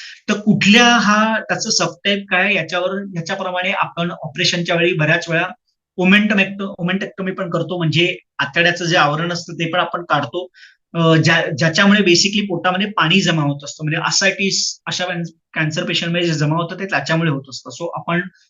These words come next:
ते पण काढून टाकतो. याचबरोबर आपण ज्या गंडमाळा असतात जिथे हा कॅन्सर पसरण्याचे चान्स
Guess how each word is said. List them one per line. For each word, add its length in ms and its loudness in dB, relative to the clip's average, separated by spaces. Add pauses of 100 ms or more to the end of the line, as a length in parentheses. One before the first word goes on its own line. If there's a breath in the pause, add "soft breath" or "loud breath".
(220)
ते 80 6
पण 220 6
काढून 300 2
टाकतो. 300 -4
याचबरोबर 640 2
आपण 460 -4 (380)
ज्या 200 4
गंडमाळा 540 4
असतात 420 0
जिथे 200 -2
हा 100 2
कॅन्सर 360 -4
पसरण्याचे 580 -4
चान्स 480 -4